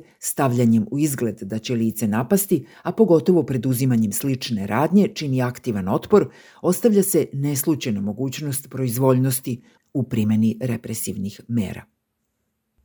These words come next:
Iz svega proizlazi da su gotovo sve inovacije u nacrtu dokaz oslanjanja vlasti na prinudu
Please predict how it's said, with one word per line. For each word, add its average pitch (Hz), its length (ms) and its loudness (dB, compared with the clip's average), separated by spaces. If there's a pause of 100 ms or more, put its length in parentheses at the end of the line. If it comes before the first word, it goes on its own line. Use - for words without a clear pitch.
Iz 175 120 0
svega 196 320 4
proizlazi 170 680 0
da 175 120 0
su 180 160 -2
gotovo 139 360 -2
sve 135 240 -2
inovacije 110 520 -2
u 95 40 -8
nacrtu 123 480 -4
dokaz 123 400 -2
oslanjanja 113 520 0
vlasti 113 400 -2
na 107 120 -10
prinudu 151 480 -2